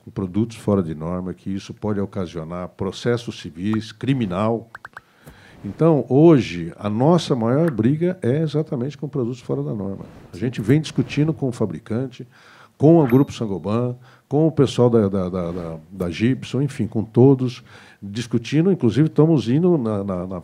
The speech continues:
na, na, no Sindicato do Comércio, tem ido lá constantemente pra ver de que maneira que a gente também,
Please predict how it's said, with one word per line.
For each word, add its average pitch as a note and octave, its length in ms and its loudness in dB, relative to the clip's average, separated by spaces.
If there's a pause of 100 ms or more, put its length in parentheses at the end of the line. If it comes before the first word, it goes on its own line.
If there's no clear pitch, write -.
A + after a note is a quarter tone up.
na, F2 260 -8
na, E2 180 -12
no E2+ 200 -16
Sindicato D3+ 680 -2
do G#2 40 -10
Comércio, G#2 560 -4
tem C3 240 -2
ido C#3 300 -2
lá A2 160 -2
constantemente G#2+ 760 -14
pra A2+ 120 -2
ver B2+ 160 -2
de A#2 100 -8
que F#3+ 140 -4
maneira C#3+ 460 0
que C#3+ 100 -4
a - 20 -2
gente A#2+ 220 -6
também, C3 300 -4